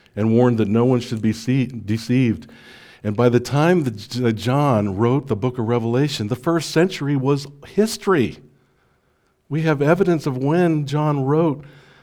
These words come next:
Revelation about ninety-five A D, long after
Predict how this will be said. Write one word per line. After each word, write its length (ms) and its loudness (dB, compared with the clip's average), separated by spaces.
Revelation 600 0
about 220 0
ninety-five 800 0
A 260 0
D, 460 -2
long 480 4
after 760 -4